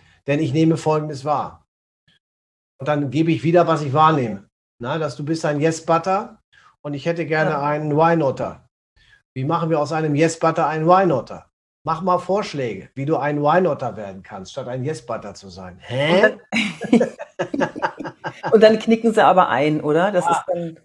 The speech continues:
Speaker 1: Und irgendwie muss es ein bisschen charmant dann gehen. Wir haben einen Auftrag. Es gibt übrigens auch, finde ich, eine Aufgabe und eine Verantwortung, Yvonne, die du den anderen gegenüber hast.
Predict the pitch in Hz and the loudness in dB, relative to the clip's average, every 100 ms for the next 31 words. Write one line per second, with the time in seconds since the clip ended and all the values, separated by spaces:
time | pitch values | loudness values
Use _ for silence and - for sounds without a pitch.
0 | _ 156 - 175 180 180 185 196 185 139 | _ -14 -6 -2 2 4 4 4 0 2
1 | 175 175 160 160 143 151 185 180 156 147 | 2 2 0 0 2 2 2 0 0 0
2 | 135 143 147 139 143 175 165 151 175 147 | 0 0 0 2 2 0 0 0 0 -2
3 | 135 139 - 247 240 233 220 202 - 156 | -6 -6 -8 -6 -4 0 2 0 -2 2
4 | 190 233 - _ _ _ _ _ 202 240 | 4 2 -2 _ _ _ _ _ 0 2
5 | 220 196 185 175 180 220 226 202 196 190 | 2 2 4 4 2 -2 2 4 4 0
6 | 180 - 160 170 202 196 185 175 165 156 | -2 -2 0 0 0 2 2 2 -2 2
7 | 180 175 175 170 160 147 - 226 262 226 | 2 2 0 -2 -2 -2 0 0 4 2
8 | 147 127 123 120 117 113 101 98 82 - | 2 -2 -4 -4 -8 -8 -8 -8 -12 -16
9 | - _ | -20 _